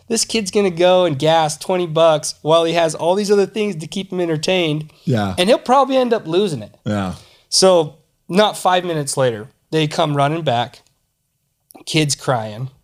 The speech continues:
Speaker 1: And he's like, "I lost the, I lost the money, Mom." So guess what she does? She pulls out another twenty.
Speaker 2: Oh, wow.
Speaker 1: Hands it to the kid.
Speaker 2: Yeah, this is painful.
Speaker 1: <clears throat> And sure enough, five minutes later, that kid comes <laughs> back,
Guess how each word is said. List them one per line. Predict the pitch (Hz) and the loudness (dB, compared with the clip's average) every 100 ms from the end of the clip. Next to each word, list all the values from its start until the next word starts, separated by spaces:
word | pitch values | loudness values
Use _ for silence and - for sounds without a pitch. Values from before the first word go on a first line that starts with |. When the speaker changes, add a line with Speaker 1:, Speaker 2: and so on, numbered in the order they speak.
| _ _ | _ _
Speaker 1:
And | - | -6
he's | 135 | -2
like, | 131 117 - _ _ | 0 -2 -6 _ _
"I | 139 | 0
lost | 151 165 156 - | 2 2 0 -10
the, | 156 - | -12 -2
I | 151 | 0
lost | 170 170 - | 2 0 -2
the | 151 | -6
money, | 156 165 | -4 -2
Mom." | 135 123 113 131 - _ _ _ _ _ _ _ | -2 -4 -4 -8 -16 _ _ _ _ _ _ _
So | - 226 | -4 -2
guess | 202 220 240 | 0 0 0
what | 208 | -2
she | - | -2
does? | 208 190 127 - _ _ _ _ _ _ | -2 -2 -4 -10 _ _ _ _ _ _
She | - - | -14 -10
pulls | 220 - 208 196 | -8 0 2 2
out | 185 | 2
another | 190 208 220 190 | 2 0 2 0
twenty. | - 156 123 110 | -2 -2 -2 -4
Speaker 2:
Oh, | 95 | -6
wow. | 73 69 69 69 - | -4 -6 -8 -12 -6
Speaker 1:
Hands | 185 202 196 | -2 0 -2
it | 196 | -6
to | |
the | 208 214 | -2 -2
kid. | 294 311 143 - _ | 0 -2 -4 -10 _
Speaker 2:
Yeah, | 78 | -12
this | 76 | -10
is | 80 - | -14 -10
painful. | 80 76 73 69 - - 208 | -10 -8 -12 -10 -6 -2 -2
Speaker 1:
<clears throat> | - - 160 | -4 -6 0
And | 175 175 175 - - - - | 2 2 -2 -10 -20 -20 -8
sure | - 151 165 | -2 2 2
enough, | 185 240 233 - _ _ _ _ | 4 2 0 -6 _ _ _ _
five | 139 156 170 | 0 2 0
minutes | 180 180 165 | -2 -2 -2
later, | 202 220 202 | 0 2 2
that | 160 160 | 0 -2
kid | 180 156 | -6 -4
comes | 208 175 | -4 -2
<laughs> | 208 | -2
back, | - 185 | -2 -6